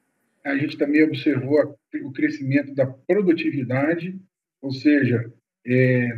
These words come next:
por matriz ou por pro-, produtor ou propriedade,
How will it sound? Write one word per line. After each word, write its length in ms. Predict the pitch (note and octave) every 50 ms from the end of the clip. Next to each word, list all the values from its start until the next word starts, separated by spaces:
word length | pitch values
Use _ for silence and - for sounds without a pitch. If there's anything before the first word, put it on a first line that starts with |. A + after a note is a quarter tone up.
| A2+ - - _ _ _ _
por 140 | - C4+ A#2+
matriz 680 | C3+ B2 A#2+ A#2 - B2+ C#3 E3 F3+ F3 E3 C#3 -
ou 80 | B2+ A#2
por 260 | A#2 B2 C3+ C3 -
pro-, 340 | - C3 B2 - - C3 C3
produtor 540 | - - C3+ B2 B2 A2 A2+ - C#3 D3 C3+
ou 60 | B2+
propriedade, 800 | - B2 A#2 - B2 B2+ A#2+ B2+ C3 C#3+ D3+ D#3+ E3 D#3+ - -